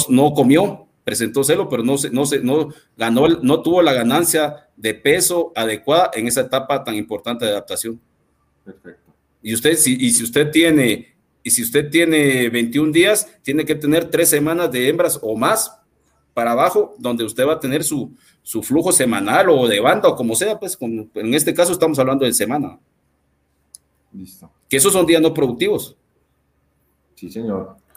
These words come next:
Speaker 1: Ujú.
Speaker 2: Clara, clara la respuesta, muchas gracias. Eh, vamos a dar por finalizada la charla. Antes de finalizar, me disculpo, no me había presentado al inicio de la presentación. Mi nombre es Camilo Blandón, eh,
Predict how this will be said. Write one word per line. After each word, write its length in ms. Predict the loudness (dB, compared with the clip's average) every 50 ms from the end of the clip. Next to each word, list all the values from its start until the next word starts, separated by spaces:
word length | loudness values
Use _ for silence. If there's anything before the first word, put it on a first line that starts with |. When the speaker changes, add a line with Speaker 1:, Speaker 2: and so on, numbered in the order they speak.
| -14 -12
Speaker 1:
Ujú. 280 | -10 -10 -10 -12 -12 -16 -12 -4
Speaker 2:
Clara, 560 | -2 0 2 2 2 0 0 -2 -6 -12 -18 -12
clara 320 | -6 -4 -2 0 0 0 0
la 120 | -2 -2
respuesta, 520 | -4 -4 -6 -6 -4 -2 -2 -2 -4 -6 -8
muchas 320 | -8 -8 -8 -8 -8 -6
gracias. 520 | -2 -2 -2 -2 -4 -6 -8 -10 -12 -14 _ _ _ _ _ _ _ _ _ _ _ _ -10
Eh, 760 | -6 -4 -2 -2 0 0 2 2 2 0 -2 -4 -6 -12 _ _ _
vamos 320 | -10 -6 -4 -4 -4 -2 -2
a 80 | -2
dar 260 | 0 0 0 0 -2 -2
por 200 | -4 -6 -6 -6
finalizada 600 | -6 -6 -4 -4 -4 -4 -4 -4 -4 -2 0 0
la 140 | 0 -2 -4
charla. 600 | -4 -4 -2 -2 -2 -2 -2 -4 -4 -6 -8 -10 -8
Antes 420 | -6 -6 -6 -6 -6 -8 -6 -4
de 140 | -4 -4 -4
finalizar, 800 | -4 -6 -6 -4 -4 -4 -6 -6 -8 -6 -6 -4 -4 -4 -6 -6
me 160 | -8 -6 -6
disculpo, 760 | -6 -6 -8 -6 -4 -4 -4 -4 -4 -8 -10 -10 -10 -12 -14 -12
no 120 | -10 -8
me 120 | -6 -4
había 200 | -2 -2 -2 -2 -2
presentado 500 | -4 -6 -6 -6 -8 -6 -4 -4 -2 -2
al 100 | -2 -2
inicio 460 | -2 -2 -4 -4 -6 -6 -4 -4 -2
de 80 | -2 -2
la 160 | -4 -6 -8
presentación. 680 | -10 -10 -10 -10 -10 -8 -8 -8 -8 -6 -6 -6 -6 -6
Mi 60 | -8
nombre 200 | -8 -8 -8 -10
es 100 | -12 -12
Camilo 360 | -10 -8 -8 -6 -6 -6 -6
Blandón, 480 | -6 -6 -6 -6 -4 -4 -4 -4 -4 -8 -12 _ _ _ _ _ _ _ _ _ _ _ _ _ _ _ _ _ -10
eh, 540 | -6 -6 -4 -4 -4 -4 -4 -4 -4 -6